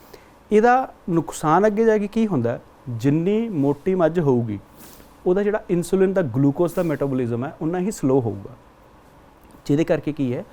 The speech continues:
ਸੂਣ ਤੋਂ ਬਾਅਦ ਪਸ਼ੂ ਦਾ ਜਿਹੜਾ ਇਨਟੇਕ ਹੈ ਉਹ ਬਹੁਤ ਸਲੋ ਸਲੋ ਵਧੂਗਾ, ਜਿਹਦੇ ਕਰਕੇ ਐਨੀਮਲ ਆਪਣਾ ਫੈਟ ਖੋਰਨਾ ਸ਼ੁਰੂ ਕਰਦਾ ਤਾਂ ਐਨੀਮਲ ਕੀਟੋਸਿਸ 'ਚ ਹੋ ਜਾਣ ਦੇ ਕੁ-,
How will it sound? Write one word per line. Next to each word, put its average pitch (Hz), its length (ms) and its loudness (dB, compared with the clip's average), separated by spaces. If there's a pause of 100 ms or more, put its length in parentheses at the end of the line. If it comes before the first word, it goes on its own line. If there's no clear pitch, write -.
(300)
ਸੂਣ 185 420 0
ਤੋਂ 208 160 2
ਬਾਅਦ 165 280 2
ਪਸ਼ੂ 156 400 -2
ਦਾ 156 140 2
ਜਿਹੜਾ 147 360 2 (400)
ਇਨਟੇਕ 147 480 2
ਹੈ 110 140 -6 (340)
ਉਹ 190 40 -8
ਬਹੁਤ 180 200 -2
ਸਲੋ 165 340 0
ਸਲੋ 160 260 0
ਵਧੂਗਾ, 120 340 -4 (760)
ਜਿਹਦੇ 147 160 -2
ਕਰਕੇ 151 520 0 (360)
ਐਨੀਮਲ 143 360 2
ਆਪਣਾ 151 360 0
ਫੈਟ 127 400 -2
ਖੋਰਨਾ 147 300 0
ਸ਼ੁਰੂ 156 260 -4
ਕਰਦਾ 160 300 -2
ਤਾਂ 180 200 -6
ਐਨੀਮਲ 135 360 -4 (140)
ਕੀਟੋਸਿਸ 151 500 -2
'ਚ - 100 -6
ਹੋ 165 100 -4
ਜਾਣ 127 180 -2
ਦੇ 117 140 -4
ਕੁ-, 123 140 -18